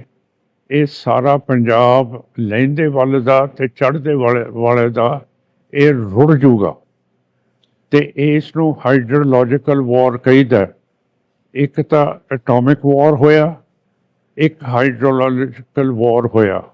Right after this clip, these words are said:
ਕੋਈ ਬੰਦੂਕ ਦੀ ਲੋੜ ਨਹੀਂ, ਕੋਈ ਟੈਂਕ ਦੀ ਲੋੜ ਨਹੀਂ। ਸਾਨੂੰ ਖਤਮ ਕਰਨ ਦੇ ਲਈ ਇਹ ਦੋਨੋਂ ਐਟਮ ਬੰਬ ਵੀ ਇਸਤੇਮਾਲ ਕਰ ਸਕਦੇ ਆ ਤੇ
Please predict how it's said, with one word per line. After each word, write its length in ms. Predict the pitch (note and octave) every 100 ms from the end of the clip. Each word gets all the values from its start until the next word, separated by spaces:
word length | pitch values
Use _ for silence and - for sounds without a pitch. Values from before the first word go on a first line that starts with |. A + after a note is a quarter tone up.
| _ _ _ _ _ _ _ _ _
ਕੋਈ 240 | C3 D3+ D3+
ਬੰਦੂਕ 580 | C#3+ B2+ C3+ C3+ C3
ਦੀ 180 | C#3 C#3+
ਲੋੜ 360 | C3+ C#3+ C#3 C3
ਨਹੀਂ, 200 | C#3 C3+
ਕੋਈ 340 | - C#3+ D3+
ਟੈਂਕ 500 | - C3+ B2+ B2+ B2+
ਦੀ 140 | B2 B2+
ਲੋੜ 320 | C3 C3 C3
ਨਹੀਂ। 280 | C3 C3+ C3 _ _ _ _ _ _ _
ਸਾਨੂੰ 460 | - - B2+ C3 C3+ -
ਖਤਮ 360 | A#2+ A#2+ C#3
ਕਰਨ 340 | C#3 C3+ C3+ B2
ਦੇ 120 | C3+
ਲਈ 360 | A#2+ B2 G#2 A#2 _ _ _ _ _ - - _ C3+
ਇਹ 160 | D3+
ਦੋਨੋਂ 720 | A#2+ B2 B2+ C3 C3+ - -
ਐਟਮ 340 | B2+ C3 D3 C#3
ਬੰਬ 340 | C3+ C#3+ C#3+
ਵੀ 160 | D3+ C#3+
ਇਸਤੇਮਾਲ 560 | C3+ - C3 C3+ C3+
ਕਰ 220 | B2+ C3+ B2+
ਸਕਦੇ 520 | - C3+ B2+ C#3+ C#3+
ਆ 200 | C#3 D3 _ _ _ _ _ _ -
ਤੇ 480 | C3 B2+ B2+ C3